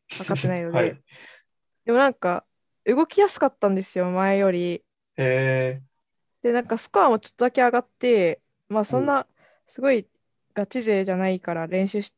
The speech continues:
Speaker 1: してたかって言われるとそうでもないんであれなんですけど、なんか、そうなんですよ。動きやすさを感じて、あ、これはエニカツのおかげだなと。
Speaker 2: ほう。
Speaker 1: いうのは思いましたね。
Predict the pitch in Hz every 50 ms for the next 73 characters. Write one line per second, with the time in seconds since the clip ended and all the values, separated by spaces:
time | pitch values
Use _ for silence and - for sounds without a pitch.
0 | _ - - - - 226 - 220 208 - 170 170 _ - 175 175 180 185 - -
1 | - 208 196 185 180 175 175 180 175 170 175 175 175 180 185 180 170 170 - -
2 | - - 175 190 185 175 160 - _ _ _ _ _ _ _ _ _ _ _ _
3 | - - - - _ _ _ _ _ _ _ _ _ _ _ _ _ _ _ _
4 | _ _ - 214 220 208 190 _ - - - - - - _ _ _ _ _ _
5 | _ _ _ _ _ _ _ _ _ _ _ _ _ _ _ _ _ _ _ _
6 | _ _ _ _ _ _ _ _ _ _ _ _ _ _ _ _ - - - -
7 | 285 254 214 190 180 190 - - - 190 202 254 254 - - 277 262 269 285 -
8 | - 285 277 269 277 - - 214 196 185 - - - 214 208 214 220 214 - 269
9 | 262 226 214 208 208 - 262 285 294 285 262 262 254 254 247 - - 262 - -
10 | 240 240 240 233 226 - 233 226 226 220 214 208 208 214 208 - - - _ _
11 | _ _ _ _ _ _ _ _ _ _ _ - - 131 131 127 123 123 117 165
12 | 220 196 180 170 170 170 180 185 190 190 190 196 196 - - - 180 175 180 175
13 | 185 -